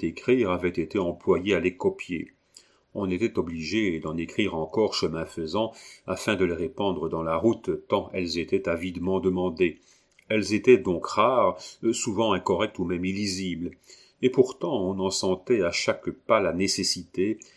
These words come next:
car on s'apercevait aussitôt de toute l'impression qu'elles produisaient. Ces populations se sont fort éclairées par nos vingt dernières années,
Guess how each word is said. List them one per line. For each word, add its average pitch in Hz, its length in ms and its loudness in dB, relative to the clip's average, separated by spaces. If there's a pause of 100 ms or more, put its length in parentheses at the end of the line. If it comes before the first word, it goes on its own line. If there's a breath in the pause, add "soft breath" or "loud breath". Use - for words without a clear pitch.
(240 loud breath)
car 104 240 0
on 95 60 -2
s'apercevait - 640 -4
aussitôt 95 420 -2
de 98 80 -2
toute 85 220 -8
l'impression 92 440 -4
qu'elles 90 160 -4
produisaient. 90 680 -2 (680 soft breath)
Ces - 180 -2
populations 101 640 -2
se 92 140 -4
sont 87 180 -6
fort - 260 -2
éclairées 87 540 0
par 80 240 -6
nos 82 160 -4
vingt 85 220 -2
dernières 80 480 -4
années, 78 340 -6